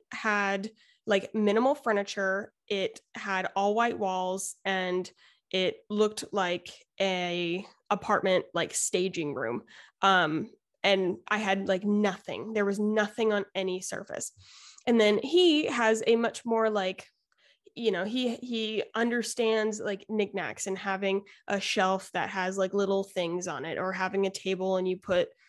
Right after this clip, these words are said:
some sort of decor item on, which I can appreciate. I just never do.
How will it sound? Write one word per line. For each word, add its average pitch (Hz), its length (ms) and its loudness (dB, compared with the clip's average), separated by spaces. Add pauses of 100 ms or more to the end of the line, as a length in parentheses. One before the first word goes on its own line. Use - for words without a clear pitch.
(160)
some 208 220 0
sort 196 220 -6
of 185 60 -6
decor 185 440 -4
item - 220 -6
on, 104 220 -6
which 214 280 2 (460)
I 269 120 4
can 277 120 2
appreciate. 254 640 -2
I 214 120 2
just 208 180 -6
never 202 280 0
do. 185 460 -4